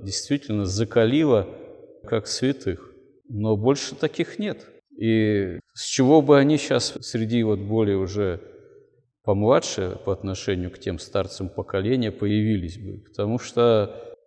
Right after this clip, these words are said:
стены-то отстроили, а приступили ли к традиции духовного делания, восстановлению настоящему? Это вопрос, на самом деле,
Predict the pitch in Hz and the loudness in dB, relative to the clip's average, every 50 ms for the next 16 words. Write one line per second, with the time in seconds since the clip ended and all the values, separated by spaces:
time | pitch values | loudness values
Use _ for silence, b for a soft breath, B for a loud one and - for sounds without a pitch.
0 | _ - - - - 139 139 127 123 107 - - 113 117 113 - - - - 156 | _ -18 -16 0 4 4 6 6 4 0 2 2 2 2 2 0 -4 -6 -2 2
1 | 175 202 202 175 135 113 101 98 90 85 85 - - - - - - - - _ | 4 6 6 6 6 4 2 0 -2 -2 -6 -10 -14 -18 -20 -20 -20 -20 -20 _
2 | _ _ _ - 98 104 104 104 104 101 98 95 90 87 95 - - - - - | _ _ _ -8 -4 -2 0 2 2 2 0 0 -2 -4 -6 -10 -12 -16 -20 -14
3 | _ - 123 - - - 135 127 - - 175 180 165 147 131 123 123 131 135 127 | _ -2 -2 -2 0 0 0 0 0 0 -2 0 2 2 2 4 4 4 4 4
4 | 110 104 - - - - - - - _ _ _ - _ - 123 123 127 120 123 | 2 0 -2 -8 -16 -18 -20 -20 -20 _ _ _ -16 _ 0 2 2 2 2 0
5 | 156 165 143 - - - 127 117 113 110 104 98 92 85 - - - - - - | -2 -2 -2 -2 -2 0 2 2 4 2 2 0 -2 -4 -8 -12 -14 -16 -16 -14
6 | 82 107 104 101 117 117 - - 147 143 127 120 120 117 113 113 120 127 143 143 | -12 -10 -8 -8 -8 -8 -2 2 2 4 4 4 2 2 2 0 0 -2 -4 -4
7 | 110 90 90 90 90 95 110 107 - - _ _ _ _ _ _ _ 104 - - | -4 -6 -6 -8 -10 -12 -14 -16 -20 -20 _ _ _ _ _ _ _ -10 -10 -6
8 | - 107 101 104 107 117 123 123 120 107 98 95 92 92 95 98 110 - - - | -4 -2 2 4 4 4 6 6 4 4 2 0 -4 -6 -8 -10 -12 -14 -18 -20
9 | - - - - - - 101 101 101 95 90 - - - - - - 107 - - | -20 -18 -16 -16 -6 -2 0 0 0 0 -4 -8 -14 -16 -18 -18 -18 -18 -20 -20
10 | - _ - 135 139 156 160 - - 185 147 104 - - - B B B B B | -20 _ -12 -4 -4 -4 -4 -2 -2 -2 -2 -2 -2 -6 -16 B B B B B
11 | B B _ _ _ _ _ _ _ - - - 92 92 95 98 101 98 92 85 | B B _ _ _ _ _ _ _ -12 -10 -8 -6 -6 -6 -6 -6 -8 -8 -8
12 | 85 85 90 101 113 - | -10 -10 -12 -12 -14 -16